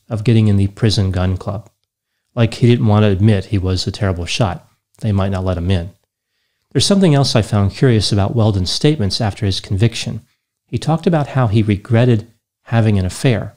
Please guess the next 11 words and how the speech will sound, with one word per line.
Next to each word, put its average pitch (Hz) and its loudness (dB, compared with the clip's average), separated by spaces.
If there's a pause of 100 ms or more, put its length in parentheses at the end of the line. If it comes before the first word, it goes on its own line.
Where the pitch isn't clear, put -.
(380)
Essentially, 135 2
he 151 2
was 147 4
implying 110 2
that 95 0
his 113 0
affair 107 0
with 98 -2
Diana 101 2 (260)
was 117 0
unsatisfying. 107 -2